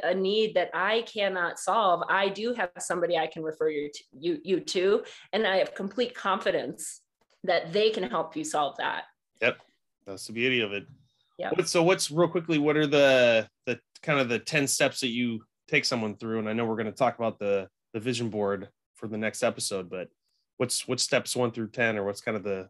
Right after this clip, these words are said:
Speaker 2: the order?
Speaker 1: Yeah, so I wouldn't really call them steps. They're
Speaker 2: Okay.
Speaker 1: basically, um, you know, it's basically topics. So we start with what is wellness, people defining that.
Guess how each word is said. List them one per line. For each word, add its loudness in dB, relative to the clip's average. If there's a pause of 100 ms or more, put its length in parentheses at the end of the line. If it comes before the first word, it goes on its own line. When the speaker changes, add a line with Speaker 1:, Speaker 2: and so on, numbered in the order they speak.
(120)
Speaker 2:
the -6
order? -6 (640)
Speaker 1:
Yeah, 2
so 2
I 6
wouldn't 2
really 2
call -2
them 0
steps. -2
They're 2
Speaker 2:
Okay. 8
Speaker 1:
basically, 0
um, 2
you 0
know, 4
it's 2
basically 0
topics. -2
So 8
we 6
start 4
with 0
what 2
is 0
wellness, -2 (680)
people 0
defining 0
that. -2